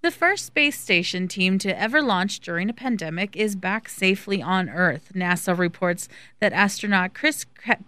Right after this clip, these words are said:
Chris Cassidy, as well as Russian cosmonauts Anatoly Ish-, Ivan-, Ivanishim and Ivan Wagner, touched down outside Kazakhstan about seven thirty P M local time.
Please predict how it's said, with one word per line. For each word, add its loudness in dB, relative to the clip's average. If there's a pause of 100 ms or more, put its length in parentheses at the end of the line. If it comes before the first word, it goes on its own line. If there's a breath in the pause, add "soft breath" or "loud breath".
Chris 0
Cassidy, 0
as -2
well -2
as -2
Russian -2
cosmonauts -2 (400 loud breath)
Anatoly 2
Ish-, -2 (240)
Ivan-, 2 (200)
Ivanishim -2 (280 loud breath)
and 2 (120)
Ivan 2
Wagner, 2
touched -10
down 0
outside -2
Kazakhstan -2
about -2
seven 0
thirty 2
P -6
M 0
local 0
time. -4